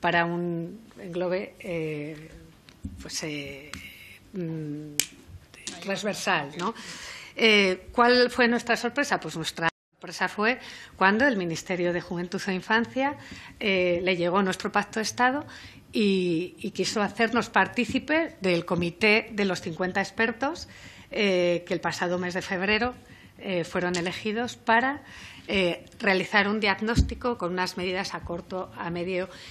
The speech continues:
y a, y a largo plazo que estamos trabajando y que me imagino que el señor secretario de Estado hablará de eso, por eso tampoco me voy a, a, a explayar, pero la importancia que yo,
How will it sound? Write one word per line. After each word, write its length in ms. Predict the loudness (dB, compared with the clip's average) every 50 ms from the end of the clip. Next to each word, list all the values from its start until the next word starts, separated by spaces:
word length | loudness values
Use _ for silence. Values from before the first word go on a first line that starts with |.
| -6 -6 -4
y 220 | -2 -2 0 2 4
a, 340 | 4 4 4 2 0 -2 -6 -4
y 80 | -2 0
a 80 | 2
largo 320 | 4 4 2 2 0 -2 2
plazo 300 | 4 2 4 2 -2 -4
que 80 | -4
estamos 360 | -6 -2 -2 -2 -2 -2 -4 -4
trabajando 680 | -2 0 0 0 0 2 2 2 2 0 -4 -8 -12 -16 -18 -18 -18 -18 -18 -18 -20 -10
y 160 | -4 -4 -4 -4
que 460 | -6 -2 0 2 4 4 4 2 2
me 60 | 0
imagino 640 | -2 0 0 0 -2 -2 -6 -6 -4 -4 -4 -4 -6
que 460 | -6 -4 -2 0 0 0 0 0 0
el 100 | -2 -4 -6 -10 -14 -16 -20 -16
señor 320 | -12 -10 -8 -6 -6 -6 -6
secretario 420 | -6 -10 -8 -4 -2 -2 0 0
de 60 | -2
Estado 440 | -2 -4 -4 -4 -2 -2 -2 -4 -4 -6
hablará 720 | -4 -2 -2 0 0 -2 -2 0 0 0 0 0 0 -2 -2
de 120 | -4 -4
eso, 180 | -4 -6 -10 -8
por 140 | -8 -10 -8
eso 160 | -8 -8 -8
tampoco 420 | -6 -8 -8 -8 -8 -6 -4 -4
me 140 | -4 -4 -4
voy 260 | -4 -4 -4 -4 -4
a, 240 | -2 -2 -2 -4 -4 -8 -14 -16 -14 -14 -14 -16 -16 -12 -4
a, 400 | 4 6 8 8 10 8 6 6
a 760 | 4 0 -2 -2 -2 -2 -2 -4 -4 -6 -10 -14 -10 -6 -6
explayar, 460 | -6 -2 0 0 2 4 2 2 0 -4 -12 -16 -16 -18 -4 _
pero 200 | 2 4 4 4
la 140 | 4 4 4
importancia 720 | 2 2 2 2 2 4 6 6 6 6 4 2 0 0 2
que 220 | 0 0 0 2
yo, 400 | 2 2 4 4 4 2 0 -2